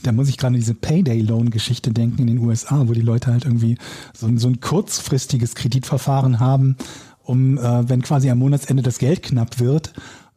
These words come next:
ähm, bisschen flüssig zu sein, bis die Zahlung kommt und was, zu welchen Konditionen diese Kredite halt vergeben werden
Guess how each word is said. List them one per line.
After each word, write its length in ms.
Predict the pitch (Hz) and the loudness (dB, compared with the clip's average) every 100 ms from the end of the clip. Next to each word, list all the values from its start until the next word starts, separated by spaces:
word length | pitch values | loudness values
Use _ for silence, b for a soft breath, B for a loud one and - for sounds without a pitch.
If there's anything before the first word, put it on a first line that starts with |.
| - | -6
ähm, 440 | 123 123 127 123 - - - - _ _ _ _ | 0 2 2 0 -4 -14 -20 -20 _ _ _ _
bisschen 260 | - 143 151 | -12 -4 -2
flüssig 280 | - 180 180 | 0 0 -2
zu 120 | 151 | 0
sein, 180 | 139 147 | 2 2
bis 160 | 143 | 0
die 120 | - 131 | -2 -2
Zahlung 360 | 156 165 170 | 0 2 2
kommt 300 | - 117 117 | 0 0 0
und 120 | 117 | 0
was, 220 | 131 120 - | 0 -2 -4
zu 140 | - | -2
welchen 240 | 135 160 | -2 -2
Konditionen 600 | 123 139 127 - 151 139 | 0 0 0 0 0 2
diese 200 | 127 143 | 2 0
Kredite 420 | 147 135 117 113 117 | 0 -2 -2 0 0
halt 140 | 113 | 0
vergeben 420 | 123 113 120 117 | -2 0 0 0
werden 320 | 117 113 113 | 2 2 0